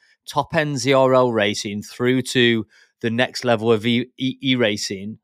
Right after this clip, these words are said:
uh, cycling esports racing, I think that would, that would help to discourage some of that cheating that might take place at that level. 'Cause at the moment, what we've seen it before, bluntly, we've seen this before where we've had teams who were racing Z R L, or riders, should I say,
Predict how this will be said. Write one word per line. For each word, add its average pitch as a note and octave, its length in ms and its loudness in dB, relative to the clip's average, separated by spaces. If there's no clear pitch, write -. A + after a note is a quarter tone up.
uh, A2+ 160 -6
cycling A#2 380 -2
esports A#2 320 -8
racing, A#2 260 -8
I A#2+ 80 -12
think E3+ 380 -4
that C#3 240 -2
would, B2+ 320 -2
that C#3+ 160 0
would C3+ 140 -4
help C#3+ 340 -2
to - 100 -14
discourage B2+ 1040 -2
some A2+ 220 -4
of A2+ 60 2
that A2 180 0
cheating A2+ 240 -8
that G#2+ 80 -10
might A2+ 260 -2
take A2+ 240 -6
place B2 280 0
at - 100 -12
that G#2 140 -10
level. A2+ 240 0
'Cause B2+ 120 -4
at D3+ 80 0
the C#3+ 80 0
moment, D3+ 380 2
what E3+ 220 0
we've E3+ 120 -2
seen A3+ 200 0
it D#3+ 60 -4
before, D3+ 280 2
bluntly, D#3 500 0
we've B2 200 -8
seen F3 260 -6
this C#3+ 160 -4
before B2 420 0
where A#2 380 4
we've A#2 140 -4
had D#3 240 0
teams A#2 420 -2
who A#2 140 -4
were A2 100 -2
racing D3+ 460 0
Z C#3 120 0
R C3+ 240 4
L, A2 380 0
or A2 180 -2
riders, A#2+ 520 0
should G#2+ 200 -6
I G#2+ 60 -6
say, G#2+ 380 -4